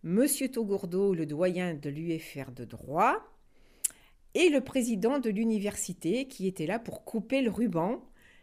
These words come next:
Et je me disais, « Mais qu'est-ce que je viens faire là ? Je ne connais rien dans le secrétariat de l'université. » Alors, à l'arrivée, il y avait la première année, la première année de dogue, à l'époque c'était des dogue, de droit, et la première année de dogue,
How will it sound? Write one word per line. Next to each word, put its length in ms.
Et 80
je 100
me 160
disais, « 360
Mais 120
qu'est-ce 460
que 120
je 220
viens 460
faire 340
là ? 380
Je 100
ne 160
connais 340
rien 460
dans 140
le 80
secrétariat 640
de 60
l'université. » 840
Alors, 280
à 120
l'arrivée, 580
il 40
y 60
avait 220
la 100
première 320
année, 320
la 120
première 380
année 480
de 160
dogue, 460
à 80
l'époque 260
c'était 240
des 140
dogue, 280
de 180
droit, 640
et 120
la 120
première 400
année 260
de 140
dogue, 480